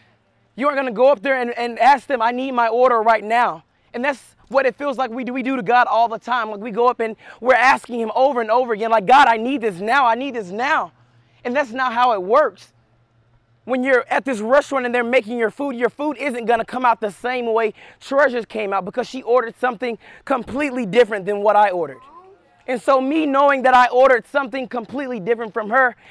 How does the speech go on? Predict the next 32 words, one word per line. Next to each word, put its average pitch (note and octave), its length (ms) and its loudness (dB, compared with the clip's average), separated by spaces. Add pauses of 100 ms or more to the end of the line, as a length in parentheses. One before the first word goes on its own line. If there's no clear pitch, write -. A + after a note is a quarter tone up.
(160)
I'm C#4 220 2
gonna B3 260 2
wait B3 380 4 (200)
patiently C4 520 -2
knowing B3+ 340 2
that B3 140 4
my A#3 140 4
order A#3 300 4
is G#3 200 -2
on G3+ 180 -2
its F3 120 -10
way F3 300 0 (280)
because G#3+ 240 -4
God A#3 240 2
has A3+ 180 -2
something A3+ 540 -4
reserved F#3+ 600 0 (280)
for G#3+ 280 -4
me. E3+ 300 -6 (1160)
And A#3+ 140 -2
so C4+ 180 4
I'm B3+ 160 0
gonna B3+ 160 0
go B3+ 220 2
into B3 200 -6
one A#3+ 160 -4
of A#3 60 -6
my G#3+ 160 0
favorite A#3+ 400 0
passage A3+ 580 -4 (260)
of G#3+ 160 2
scriptures. A#3+ 640 -10